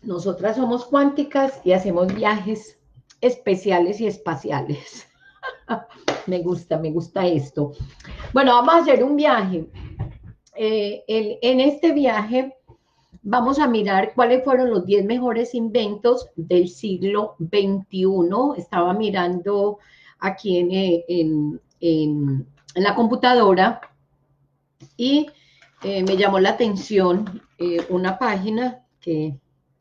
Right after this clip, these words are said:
obviamente se las voy a compartir. Y, eh, hablando de, de cuáles son los mejores inventos del siglo veintiuno,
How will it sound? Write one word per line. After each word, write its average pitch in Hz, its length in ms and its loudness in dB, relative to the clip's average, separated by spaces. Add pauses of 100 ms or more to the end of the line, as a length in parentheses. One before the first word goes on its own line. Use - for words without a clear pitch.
(540)
obviamente 190 600 0
se 208 120 -4
las 160 200 -2
voy 160 180 0
a 160 140 -6
compartir. 196 760 2 (920)
Y, 320 400 4 (220)
eh, 180 760 2 (1120)
hablando 220 520 2
de, 208 300 2
de 175 260 -2
cuáles 202 300 0
son 240 160 -2
los 220 140 -2
mejores 190 540 -2
inventos 185 520 -2
del 185 200 -2
siglo 180 360 -2
veintiuno, 208 760 -4